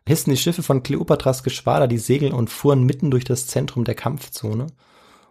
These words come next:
Und der Feind, sagt Plutarch, traute seinen Augen nicht, als sie mit Hilfe der Brise in Richtung Peloponnes einfach davon segelten.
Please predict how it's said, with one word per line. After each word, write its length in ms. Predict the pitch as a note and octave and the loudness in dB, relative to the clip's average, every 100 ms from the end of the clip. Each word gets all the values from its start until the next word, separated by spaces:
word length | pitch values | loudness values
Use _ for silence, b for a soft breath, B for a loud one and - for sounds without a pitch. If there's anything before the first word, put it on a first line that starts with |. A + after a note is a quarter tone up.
| b | b
Und 180 | B2+ B2 | 2 4
der 100 | A#2+ | 2
Feind, 380 | - C3 F3 E3+ | 4 4 4 2
sagt 240 | A2+ - | 0 0
Plutarch, 420 | - A#2+ C3+ C#3 - | -4 0 0 0 0
traute 280 | B2 D3+ | 0 2
seinen 220 | C3 B2 A#2+ | 4 4 6
Augen 280 | A#2+ C#3 A#2+ | 4 4 4
nicht, 260 | B2 - | 0 -2
als 240 | B2 A#2+ - | -2 -2 -2
sie 100 | A#2 | 0
mit 160 | A2+ | 2
Hilfe 260 | C3 D#3 - | 2 0 2
der 120 | A#2 | 0
Brise 480 | G#2+ C3 D#3 D3+ C#3 | 0 0 0 0 0
in 140 | B2+ | 0
Richtung 380 | A#2+ B2+ A#2+ A2+ | 0 0 -2 0
Peloponnes 640 | - C#3 G#3 - A#2 C3 B2+ | 2 2 2 2 2 2 0
einfach 300 | B2+ - - | -6 -6 -6
davon 440 | B2 - A#2+ C#3 | -6 -2 -2 -2
segelten. 540 | A2 G#2 G#2+ C3 C3+ | -2 -2 -4 -8 -12